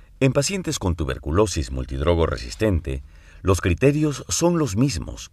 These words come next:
Sin embargo, por la mayor tendencia a recaer de estos pacientes, se debe de considerar con mayor cuidado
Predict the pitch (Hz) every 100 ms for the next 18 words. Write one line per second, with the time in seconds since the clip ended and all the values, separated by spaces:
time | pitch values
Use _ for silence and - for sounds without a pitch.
0 | - - 151 139 101 139 80 64 - 80
1 | 78 73 85 123 131 113 113 98 64 69
2 | 64 65 64 69 98 82 60 80 90 85
3 | 101 127 98 69 80 87 - - - -
4 | - 107 156 151 123 90 78 78 64 65
5 | 101 92 82 80 67 65 117 - 95 82
6 | 156 160 160